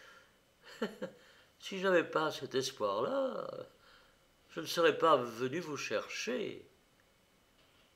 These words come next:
Et par où peut-on entrer dans la demeure du lac sans passer par le lac ? Par le troisième dessous. Nous avons été si malencontreusement chassés, monsieur,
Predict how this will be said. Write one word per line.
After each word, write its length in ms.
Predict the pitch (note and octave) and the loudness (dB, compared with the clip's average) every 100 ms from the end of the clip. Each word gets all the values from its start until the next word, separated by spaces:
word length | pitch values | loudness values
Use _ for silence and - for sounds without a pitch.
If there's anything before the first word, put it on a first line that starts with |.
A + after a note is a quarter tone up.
| _ _ _ _ _ _ | _ _ _ _ _ _
Et 320 | - F3 F#3 F3+ | 4 10 12 12
par 200 | E3+ E3 | 12 10
où 300 | F3+ F3 D#3+ | 10 4 2
peut-on 320 | D3 D#3+ D#3+ | -4 2 6
entrer 380 | D#3+ D#3+ D#3+ E3 | 6 4 8 8
dans 120 | D#3 | 10
la 100 | D3+ | 6
demeure 400 | D3+ D#3 D#3 D#3 | 6 6 8 6
du 140 | D3+ D#3+ | 6 8
lac 360 | D#3+ E3 D#3+ - D3+ C#3+ - | 12 12 8 -2 -2 -4 -12
sans 320 | - - D#3+ D3+ | -4 4 4 4
passer 640 | - D#3+ D#3+ - D#3+ D#3+ | 8 8 8 4 2 0
par 380 | D#3 D3+ D3 D3 | 2 4 6 4
le 180 | D3+ D3+ | 2 2
lac ? 480 | D3+ D3+ - - - _ _ _ _ | 0 -2 -12 -20 -20 _ _ _ _
Par 260 | G3 G3+ G3+ | -4 -2 -2
le 400 | D#3+ C3 A2+ G#2+ | 0 0 -2 -6
troisième 720 | - C#3+ F#3+ F#3+ F#3+ A3 G3+ | -2 4 6 4 2 2 0
dessous. 800 | D#3+ D#3+ D#3+ - A#3 G#3+ E3 B2+ - - - - _ _ _ _ _ | -2 -2 -2 -8 -8 -8 -10 -14 -18 -20 -20 -20 _ _ _ _ _
Nous 280 | E3 G3 D#3 | -2 0 10
avons 280 | F3+ D#3+ E3 | 10 10 4
été 480 | D#3 D#3 - G3+ G3+ | 2 0 4 4 4
si 360 | - - D#3 | -2 -4 -4
malencontreusement 840 | C#3 D#3 F3 E3+ D#3+ C3 C3 D3+ F3+ | 2 4 4 2 -4 -2 -4 -2 -2
chassés, 420 | - D#3+ - A3 | 0 0 0 -4
monsieur, 420 | G3 F3 - D#3+ | -4 -6 -4 -4